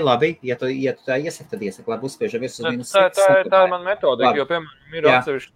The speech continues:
Speaker 2: stratēģijas, kur bez stop loss, nu, vienkārši cauri neiet.
Speaker 1: Jā.
Speaker 2: Tā ir atsevišķa stratēģija, kur stop loss obligāti jāizmanto. Man vairāk ir tā, es vienkārši pačekoju sistēmu, pastra-, pastos, kā strādā, uztaisu kaut kādu dīlu,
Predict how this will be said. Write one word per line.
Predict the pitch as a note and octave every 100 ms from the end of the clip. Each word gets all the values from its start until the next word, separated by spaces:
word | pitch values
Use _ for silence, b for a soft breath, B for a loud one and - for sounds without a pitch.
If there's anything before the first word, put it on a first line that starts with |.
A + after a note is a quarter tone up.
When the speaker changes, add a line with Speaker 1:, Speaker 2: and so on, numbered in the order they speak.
| -
Speaker 2:
stratēģijas, | - C#3 B2+ -
kur | C3+ B2
bez | -
stop | D3+ D3
loss, | A#2 C3
nu, | B2
vienkārši | A#2+ - C#3
cauri | C#3 D3
neiet. | E3 A2 G2+
Speaker 1:
Jā. | C3+ A#2+
Speaker 2:
Tā | A2
ir | B2
atsevišķa | - A2+ _
stratēģija, | C3+ C3+ A#2 A2+ A#2
kur | A2
stop | - C#3
loss | A2+ -
obligāti | C#3+ A#2+ G#2 G2 G#2+
jāizmanto. | G2 G2+ G2 G2+ G2+ b b b -
Man | D3
vairāk | D#3 D3+ -
ir | C3+
tā, | D3+ C#3
es | A#2+
vienkārši | B2 A#2 - D#3
pačekoju | D#3+ C3 C3 A#2
sistēmu, | D#3+ D#3+ C3 A2+
pastra-, | A2 C3 - A2+
pastos, | C3+ - A2 A2+
kā | G#2
strādā, | D#3 E3 C#3+ B2
uztaisu | C3+ A2+ -
kaut | A2+
kādu | A2 G#2 C#3+
dīlu, | D#3 C#3